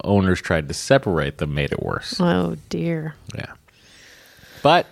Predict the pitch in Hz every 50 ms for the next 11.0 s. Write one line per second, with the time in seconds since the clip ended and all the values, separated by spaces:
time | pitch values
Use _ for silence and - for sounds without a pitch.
0 | _ _ _ - - - 240 254 247 240 214 185 175 202 226 - - - - -
1 | - - - 147 151 147 - 156 151 131 120 113 107 107 123 143 170 190 - -
2 | 101 90 92 85 95 92 90 87 - - 110 104 95 95 92 90 87 85 85 87
3 | 92 107 120 127 123 - 220 131 156 190 - - - - _ _ _ _ _ _
4 | _ - _ _ _ _ _ _ - - - - 285 277 311 359 403 349 - -
5 | 262 262 262 240 226 - 226 240 294 - - 185 185 - - 214 208 220 226 233
6 | 233 226 254 269 185 151 - _ - 190 196 190 208 226 190 170 170 - 107 104
7 | 120 127 139 147 147 156 165 175 175 170 160 151 147 143 139 131 127 127 120 117
8 | 113 107 101 92 - _ _ _ _ _ _ _ _ _ _ - - - 135 156
9 | 165 143 104 87 80 71 90 80 - - 76 73 73 73 - - 76 73 71 78
10 | 76 85 139 170 165 - - - - - 240 240 214 190 190 180 190 190 185